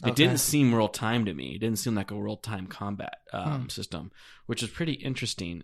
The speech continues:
Speaker 2: Um, and flying, of course, is awesome. This was, like, uh, close to triple A quality.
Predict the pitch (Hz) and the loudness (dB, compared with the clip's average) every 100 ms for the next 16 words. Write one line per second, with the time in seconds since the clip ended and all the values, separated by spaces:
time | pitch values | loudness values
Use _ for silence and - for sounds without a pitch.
0 | - 95 95 92 - 107 - 131 139 123 | -6 -4 -4 -6 -2 -2 0 2 4 6
1 | 104 - 107 101 - 101 120 104 98 - | 4 4 4 2 0 2 2 0 -2 -4
2 | - - - 175 - 311 247 131 151 - | -20 -6 6 6 8 4 4 2 0 -6
3 | - _ - - - - - 95 170 170 | -12 _ -6 -4 -2 2 4 4 4 6
4 | 190 277 - - 175 - 175 170 156 - | 6 4 2 2 4 6 6 8 6 6
5 | 110 95 73 - - | 4 2 0 -8 -14